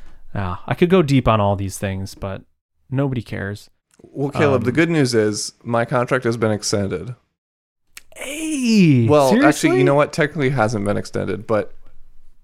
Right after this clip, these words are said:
Speaker 2: they told me they want to extend it. So that means I'm coming
Speaker 1: Yeah.
Speaker 2: back to work on Monday.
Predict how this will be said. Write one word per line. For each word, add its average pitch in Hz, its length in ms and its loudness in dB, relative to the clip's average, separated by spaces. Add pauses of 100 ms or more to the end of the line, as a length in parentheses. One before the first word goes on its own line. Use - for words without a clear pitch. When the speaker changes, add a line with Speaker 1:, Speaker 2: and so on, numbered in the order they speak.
(340)
Speaker 2:
they 131 260 2
told 135 200 2
me 123 80 2
they 110 180 2
want 104 320 0
to 95 120 0
extend - 360 -6
it. - 120 -10 (140)
So - 380 -4 (520)
that 151 240 2
means 175 200 4
I'm 165 100 4
coming 143 280 2
Speaker 1:
Yeah. - 60 0
Speaker 2:
back 135 240 2
to 139 100 2
work 127 220 2
on 113 140 2
Monday. 113 440 -2